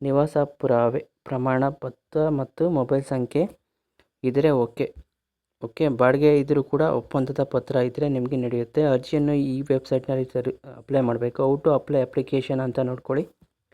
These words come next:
ಗ್ರಾಮ ಒನ್, ಬೆಂಗಳೂರು ಒನ್ ಅಥವಾ ಇತರೆ ಸೇವಾ ಕೇಂದ್ರಕ್ಕೆ ಅರ್ಜಿ ಸಲ್ಲಿಸಬಹುದು. ಇತರ ಹೊರತಾಗಿ ಆನ್‌ಲೈನ್ ಮೂಲಕ ಅರ್ಜಿ ಸಲ್ಲಿಕೆ ಮಾಡುವುದು. ಮೊದಲ ವೆಬ್ಸೈಟ್, ಈ ಮು-,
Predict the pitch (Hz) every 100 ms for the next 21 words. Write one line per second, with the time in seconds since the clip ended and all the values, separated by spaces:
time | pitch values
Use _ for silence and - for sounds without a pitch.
0 | _ _ _ _ _ _ 127 131 143 165
1 | 160 160 156 127 135 143 139 143 143 -
2 | - 135 131 - 123 156 160 160 156 139
3 | 139 131 - 127 127 123 135 123 117 139
4 | 135 123 123 131 123 120 - - _ _
5 | _ _ _ _ _ _ - 160 151 _
6 | - 127 131 147 143 143 135 139 127 131
7 | 143 135 131 131 131 135 120 143 139 127
8 | 123 123 156 143 120 120 123 160 - _
9 | 120 123 156 156 - - 120 - 143 131
10 | 123 127 135 127 123